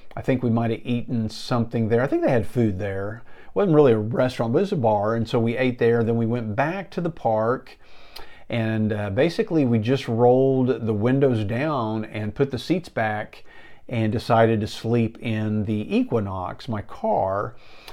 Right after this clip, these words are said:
And what we found out was, uh, there was a railroad track that went right by the park,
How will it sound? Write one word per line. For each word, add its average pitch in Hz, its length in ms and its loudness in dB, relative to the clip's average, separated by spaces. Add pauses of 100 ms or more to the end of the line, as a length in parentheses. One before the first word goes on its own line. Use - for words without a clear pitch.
(200)
And 117 120 0
what 147 160 8
we 143 80 4
found 131 320 4
out 190 240 2
was, 107 720 2
uh, 107 180 -2
there 113 140 0
was 107 180 0
a 110 60 -2
railroad 220 340 0
track 104 360 -4
that 113 100 0
went 110 180 -6
right 113 280 -2
by 110 180 2
the 95 100 -8
park, 110 800 0